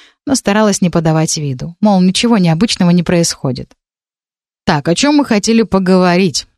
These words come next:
Мужчина, наконец, пришел в чувство и обогнул стол, чтобы встать прямо напротив меня.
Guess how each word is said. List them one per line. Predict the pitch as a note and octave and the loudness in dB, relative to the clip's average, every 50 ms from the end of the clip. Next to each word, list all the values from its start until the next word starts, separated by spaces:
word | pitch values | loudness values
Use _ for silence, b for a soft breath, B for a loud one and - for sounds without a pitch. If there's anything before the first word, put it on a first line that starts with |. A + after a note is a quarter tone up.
| _ _ _ _ | _ _ _ _
Мужчина, | - E3+ - - A#3+ A#3 | -4 -4 -2 0 2 2
наконец, | G#3+ G3 G3 F#3+ F#3 G#3 G3+ - | 2 2 2 2 0 0 0 -2
пришел | - - F3+ F3 - - F3 F3 | -2 -2 -2 0 0 0 0 -2
в | - - | -2 -2
чувство | - D4 D#4 - - G#3 | -2 -2 -2 0 0 0
и | F#3+ | 0
обогнул | F3 D#3+ F3 E3+ E3+ F#3 F#3 F3 F3 | 2 0 0 0 0 2 2 0 0
стол, | - - B3+ C4+ C4+ | -2 -2 -2 -2 -2
чтобы | - - F#3+ F3 E3 | -2 -2 -4 -4 -4
встать | - - - G3+ G#3+ - - | -4 -2 -2 -2 -2 -2 -2
прямо | G#3 F#3+ F3 G3 G#3+ | -2 0 2 2 2
напротив | G#3+ E3+ C#3 D#3 D3+ D3+ - - - - | 2 0 0 -4 -6 -6 -6 -4 -2 0
меня. | F#3 F3 D#3 C3+ B2+ | 0 2 0 -2 -4